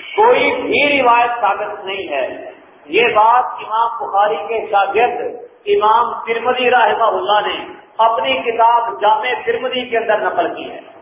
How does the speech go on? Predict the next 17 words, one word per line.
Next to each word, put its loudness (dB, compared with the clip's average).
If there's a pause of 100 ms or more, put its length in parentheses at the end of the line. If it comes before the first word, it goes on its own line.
(340)
سورہ 2
یاسین 2
کی -8
فضیلت -2
کی -6
چند 0
ایک -2
احادیث 0 (400)
نقل 2
کی -2 (220)
اور 4
فرماتے 2
ہیں 2
سألت 0
محمدا 0
عن -2
ھذا، -2